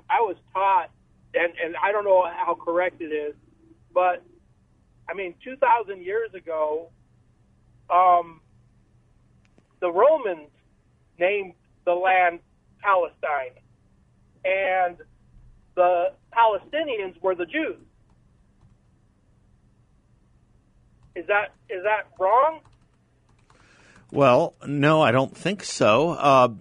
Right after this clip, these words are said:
Speaker 2: it, I, I, th-, they, th-, Paul Johnson and other historians have, have talked about this, how they did rename it all after one thirty-five. Everything was taken down, yeah.
Speaker 1: Yeah, and so, I mean,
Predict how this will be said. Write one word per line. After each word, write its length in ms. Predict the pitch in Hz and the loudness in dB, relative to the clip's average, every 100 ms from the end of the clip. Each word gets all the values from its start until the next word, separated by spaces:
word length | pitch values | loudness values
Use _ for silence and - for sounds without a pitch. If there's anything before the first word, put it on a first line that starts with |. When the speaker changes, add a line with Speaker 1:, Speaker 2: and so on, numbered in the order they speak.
| - | -2
Speaker 2:
it, 200 | 135 - - 92 | 0 0 -8 -4
I, 160 | 131 123 | -2 -2
I, 160 | 131 127 _ _ | -2 -4 _ _
th-, 220 | 120 120 - | -10 -10 -8
they, 200 | 117 120 | -4 -4
th-, 400 | 110 - 127 - - | -6 -10 -10 -10 -12
Paul 220 | - 143 131 | -2 2 2
Johnson 460 | 139 139 127 139 | 4 2 2 -4
and 120 | 120 | 0
other 200 | 135 139 | 0 0
historians 760 | 113 120 - 139 131 123 120 - | -2 -4 -4 0 0 0 -6 -4
have, 200 | 113 - - - - - | -4 -4 -20 -20 -20 -16
have 200 | - 117 | -4 -2
talked 360 | - 160 170 - | 0 2 2 2
about 340 | 117 113 98 | 2 2 2
this, 240 | - 113 - | -2 -4 0
how 120 | 120 | 0
they 140 | 110 | 0
did 280 | 107 147 131 | -2 0 0
rename 500 | 117 131 120 123 123 | 0 0 0 0 0
it 80 | 110 | 2
all 280 | 113 120 107 | 4 6 4
after 360 | 104 - 113 | 4 0 -2
one 220 | 98 107 104 | 0 0 0
thirty-five. 580 | 117 101 - 110 98 | 0 -2 0 2 4
Everything 440 | 107 123 120 - 92 | 2 0 -2 -6 -8
was 160 | 92 | -8
taken 340 | - 104 - 90 | -6 -8 -6 -8
down, 300 | 92 78 90 | -8 -8 -6
yeah. 280 | 101 87 78 _ _ _ _ _ _ _ _ _ _ _ _ _ | -4 -4 -8 _ _ _ _ _ _ _ _ _ _ _ _ _
Speaker 1:
Yeah, 320 | 220 247 151 - _ _ _ - | 2 4 4 2 _ _ _ -4
and 120 | 185 - | -4 2
so, 280 | 202 190 185 | 4 6 4
I 120 | 185 | 2
mean, 400 | 202 196 175 165 | -2 -4 -4 -8